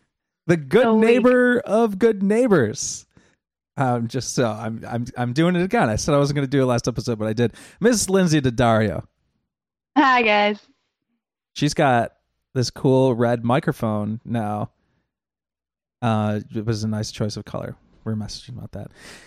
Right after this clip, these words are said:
Speaker 1: Uh,
Speaker 2: Thank you.
Speaker 1: we're, uh, we're also joined by,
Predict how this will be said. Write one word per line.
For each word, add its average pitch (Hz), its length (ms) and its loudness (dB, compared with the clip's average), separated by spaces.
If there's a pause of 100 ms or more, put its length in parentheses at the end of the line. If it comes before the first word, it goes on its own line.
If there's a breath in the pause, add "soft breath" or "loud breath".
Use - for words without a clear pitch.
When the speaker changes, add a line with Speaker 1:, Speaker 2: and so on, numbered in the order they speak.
(180 loud breath)
Speaker 1:
Uh, 123 320 4
Speaker 2:
Thank - 100 -16
you. 285 280 2 (300)
Speaker 1:
we're, 160 320 4
uh, 139 200 4
we're 143 160 2
also 147 220 2
joined 135 260 0
by, 107 320 -2